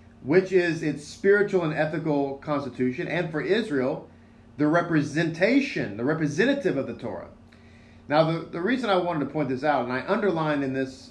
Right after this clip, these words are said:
um, commentary, the word representative, because this presents a,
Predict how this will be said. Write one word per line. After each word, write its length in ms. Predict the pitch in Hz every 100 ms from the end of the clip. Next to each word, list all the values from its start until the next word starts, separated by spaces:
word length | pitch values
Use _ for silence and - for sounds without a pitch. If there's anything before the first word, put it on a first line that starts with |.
| - 107
um, 560 | 110 110 98 - - -
commentary, 640 | 160 143 127 117 98 107 - - - - - - - - - -
the 100 | 131
word 420 | 139 160 156 123
representative, 760 | 139 147 131 123 131 117 - - - - - - - - - - - -
because 540 | 139 139 156 147 123
this 220 | 143 202
presents 760 | - 165 147 151 143 143 - - - -
a, 560 | 120 123 120 120 110